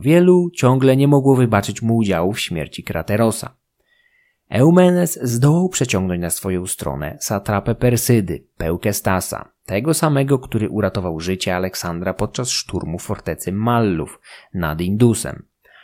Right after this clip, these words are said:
W nagrodę za okazane męstwo Aleksander mianował Pełkestasa honorowym ósmym somatofylaksem.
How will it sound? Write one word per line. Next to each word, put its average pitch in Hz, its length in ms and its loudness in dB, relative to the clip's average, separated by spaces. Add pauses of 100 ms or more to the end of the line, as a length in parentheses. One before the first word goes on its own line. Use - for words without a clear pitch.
(420)
W 92 40 -8
nagrodę 143 400 6
za 180 180 6
okazane 120 400 2
męstwo 104 760 0
Aleksander 101 840 -2
mianował 107 540 2
Pełkestasa 117 1120 0
honorowym 117 1040 2 (100)
ósmym 95 640 -2
somatofylaksem. 82 1160 -6